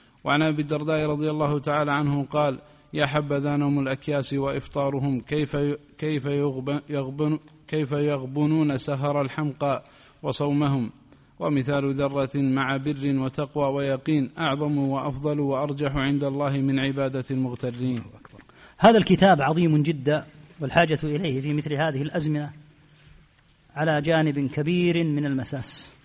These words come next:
Speaker 2: لأن هذا الدين العظيم قد شوه تشويها كبيرا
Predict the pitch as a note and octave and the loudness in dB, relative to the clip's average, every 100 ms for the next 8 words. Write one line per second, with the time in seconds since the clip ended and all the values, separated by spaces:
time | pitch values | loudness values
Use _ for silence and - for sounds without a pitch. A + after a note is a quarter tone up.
0 | - _ - _ _ _ _ - _ _ | -20 _ -20 _ _ _ _ -20 _ _
1 | _ _ _ _ _ _ _ _ - E3 | _ _ _ _ _ _ _ _ -6 -2
2 | F3+ E3+ E3+ D#3+ D3 E3+ D#3 B2+ D#3+ E3 | 2 2 2 0 0 2 2 0 0 0
3 | D3 - - - - - _ _ _ - | 0 -4 -14 -20 -20 -20 _ _ _ -20
4 | _ - _ _ _ D#3+ C#3+ C3 - F3 | _ -20 _ _ _ -6 -6 -6 -4 -2
5 | D#3 C#3+ D#3 - E3 C#3 C3+ D3+ D#3+ D3+ | -2 -2 -4 -4 -2 -2 -2 -2 0 0
6 | D3+ | -2